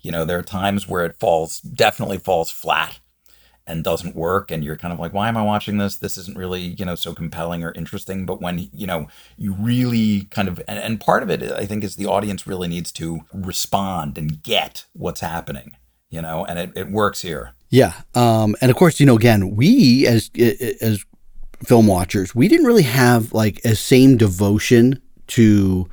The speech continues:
Speaker 2: Humphrey Bogart as Marlowe. So we didn't look at it as much as a sacrilege that Elliot Gould's Marlowe was so different than anybody that might have been like, "Oh, they're gonna do a new Marlowe movie.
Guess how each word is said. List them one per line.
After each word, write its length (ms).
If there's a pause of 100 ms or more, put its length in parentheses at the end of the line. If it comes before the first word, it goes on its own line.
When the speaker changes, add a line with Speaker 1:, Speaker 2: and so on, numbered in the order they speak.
(140)
Speaker 2:
Humphrey 320
Bogart 580
as 120
Marlowe. 600
So 180
we 220
didn't 260
look 220
at 120
it 140
as 280
much 280
as 380
a 100
sacrilege 1000 (760)
that 180
Elliot 340
Gould's 380
Marlowe 340
was 160
so 180
different 300 (100)
than 140
anybody 360
that 100
might 100
have 80
been 100
like, 220
"Oh, 100
they're 120
gonna 160
do 160
a 60
new 360
Marlowe 540
movie. 340